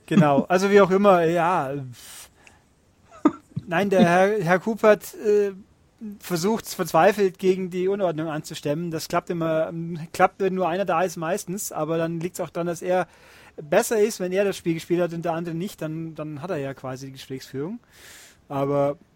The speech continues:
Speaker 1: gut, ich glaub
Speaker 2: Die
Speaker 1: auch, dass
Speaker 2: Unordnung ist doch das, was diesen Podcast hier ausmacht.
Speaker 1: Ja, aber bei den Spielen versuchen wir ja meistens tatsächlich was Sinnvolles zu transportieren, glaub ich.
Speaker 2: Ist so.
Speaker 1: Es kann natürlich mal passieren, dass sich jemand nicht korrekt vorbereitet hat, obwohl er den Podcast aufnehmen wollte.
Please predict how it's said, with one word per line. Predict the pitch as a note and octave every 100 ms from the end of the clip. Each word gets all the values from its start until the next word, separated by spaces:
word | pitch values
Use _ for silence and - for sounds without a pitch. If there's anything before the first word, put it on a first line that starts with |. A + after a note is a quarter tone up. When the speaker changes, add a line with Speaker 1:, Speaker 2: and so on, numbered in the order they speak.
| _ _ _
Speaker 1:
gut, | - D3
ich | D#3+
glaub | D3+
Speaker 2:
Die | C#3+
Speaker 1:
auch, | E3+
dass | A3+
Speaker 2:
Unordnung | D4+ C4+ B3 C4
ist | B3+ A#3
doch | F#3+
das, | A3 C#4
was | A#3
diesen | G#3 A3 F#3+
Podcast | B3 - G#3+ -
hier | F3
ausmacht. | G#3 D4 D#3 D3+ B2+ - - _ C#3
Speaker 1:
Ja, | B2 C#3+ G#3+ B3+
aber | D#3+ D#3
bei | D3+ D#3+
den | D#3
Spielen | D3+ - C#3+ F#3+ G3+
versuchen | E3+ D#3+ F#3 F3+
wir |
ja | E3+
meistens | D#3 D#3 - E3
tatsächlich | - C#3 C#3+ D3+ C#3
was | B2+ C3 - -
Sinnvolles | D3 E3+ C3 B2
zu | - C3
transportieren, | B2+ A#2+ B2+ - B2 F3+ _ _ _ _ -
glaub | B2 A#2 C3
ich. |
Speaker 2:
Ist | G#3 D#4
so. | F#3 C#3+ A#2 G#2+ _ _ _ _
Speaker 1:
Es | -
kann | - G3
natürlich | G#3+ G#3+
mal | G3
passieren, | F#3+ F#3 F3+ G#3
dass |
sich | F#3+ F3
jemand | G3 F#3+
nicht | F#3 -
korrekt | F#3 F3+
vorbereitet | - G#3 F#3+ D#3+ D#3
hat, |
obwohl | D#3 D#3+
er |
den | D#3+
Podcast | D#3 D3 - C3+
aufnehmen | - B2 C3+ B2+
wollte. | B2 B2 E3